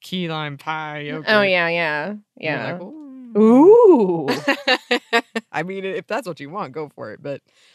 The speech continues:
Speaker 1: let's not kid ourselves.
Speaker 2: I, I like Greek yogurt as much as the next guy, but holy heck.
Speaker 1: Mm-hmm.
Speaker 2: Anyway, um, <laughs>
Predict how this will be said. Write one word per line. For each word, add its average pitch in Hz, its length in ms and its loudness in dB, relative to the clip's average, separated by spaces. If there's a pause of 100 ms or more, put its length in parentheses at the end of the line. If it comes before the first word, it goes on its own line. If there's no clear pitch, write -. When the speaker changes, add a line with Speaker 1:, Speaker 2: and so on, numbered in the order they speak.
(120)
Speaker 1:
let's 214 180 -4
not 208 220 -4
kid 233 180 0
ourselves. - 400 -4
Speaker 2:
I, 311 540 2
I 349 160 -2
like 233 240 -2
Greek 180 260 -6
yogurt 180 300 -4
as 147 100 -16
much 180 180 -12
as 143 120 -14
the 131 100 -12
next 220 320 -12
guy, 127 320 -8
but 135 300 -12
holy 170 340 -14
heck. 135 300 -8
Speaker 1:
Mm-hmm. - 100 -20
Speaker 2:
Anyway, 151 760 0
um, 240 420 2
<laughs> 233 400 -2